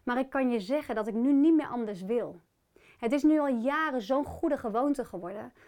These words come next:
en heeft een dagelijks verlangen naar God in mij opgewekt. En het heeft me zoveel moois gebracht.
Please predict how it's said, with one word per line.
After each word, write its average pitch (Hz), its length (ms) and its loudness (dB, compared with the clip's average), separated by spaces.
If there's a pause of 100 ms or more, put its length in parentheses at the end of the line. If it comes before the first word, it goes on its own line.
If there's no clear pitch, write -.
(160)
en 226 100 -6
heeft 277 260 0
een 214 140 0
dagelijks 262 560 -4
verlangen 254 440 -4
naar 214 120 -6
God - 260 -8
in 240 100 -4
mij 190 160 -6
opgewekt. - 760 -18 (380)
En 240 60 -8
het 233 80 -2
heeft 285 160 6
me 262 120 4
zoveel 285 680 0
moois 269 440 -2
gebracht. - 720 -16